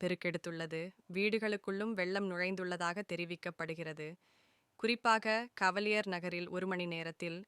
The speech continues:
இருநூற்று ஐம்பது மில்லி மீட்டர் மழை கொட்டி தீர்த்துள்ளது. மின்சார தடை ஏற்பட்டுள்ளது. அத்தோடு இன்று காலை கிடைத்த தகவல்களின்படி ஒருவர் உயிரிழந்துள்ளதாகவும் இருவர் காணாமல்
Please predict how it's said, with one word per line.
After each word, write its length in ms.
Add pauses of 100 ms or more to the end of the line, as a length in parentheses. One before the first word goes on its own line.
இருநூற்று 560
ஐம்பது 400
மில்லி 300
மீட்டர் 440
மழை 360
கொட்டி 320
தீர்த்துள்ளது. 600 (480)
மின்சார 440
தடை 360
ஏற்பட்டுள்ளது. 680 (240)
அத்தோடு 500
இன்று 240
காலை 340
கிடைத்த 460
தகவல்களின்படி 920
ஒருவர் 440
உயிரிழந்துள்ளதாகவும் 1160 (360)
இருவர் 340
காணாமல் 580